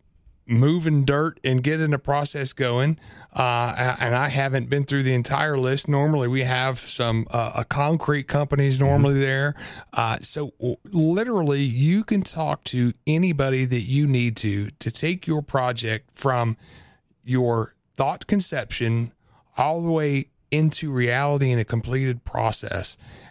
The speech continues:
Speaker 1: And, and to me, kinda like yourself, right? That's, that's one of the things that I love about this show is that it's unique in that. Yeah, the, I mean, the Dogwood Show, I love. They're, and they're an
Speaker 2: Great show.
Speaker 1: amazing organization,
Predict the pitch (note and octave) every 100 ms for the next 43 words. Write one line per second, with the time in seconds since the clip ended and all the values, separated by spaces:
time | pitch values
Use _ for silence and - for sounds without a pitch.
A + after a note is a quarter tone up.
0 | - A#2 A2 G#2+ A#2+ A2+ G#2+ - B2+ C3+
1 | G3+ F3+ C3 C3 - - E3 C#3+ B2+ A#2+
2 | G#2+ A2 G#2 A#2+ C3+ D3 E3 - B2 D3+
3 | F3+ D#3+ C#3 C3+ C3+ B2 A#2 A2 A2+ B2
4 | C3+ B2 A2 G2 G#2+ G2+ - B3 F#3+ -
5 | - - - - D3+ - D3 - E3+ -
6 | E3 D3 C#3+ A3+ - G2 F#2 G#1+ - -
7 | - - C#3+ D3+ F#3 _ - C#3+ C3+ B2+
8 | _ C3+ C3 B2+ A#2+ B2 C#3+ C#3+ B2+ -
9 | A#2+ A2+ A2+ A#2 G2+ G2 G#2+ A2+ - A#2+
10 | A#2 A#2+ A2 A2 G2+ A2+ C3+ D3+ D3 D3+
11 | C#3 C#3 C3 C3 B2+ D3+ D#3+ - D3+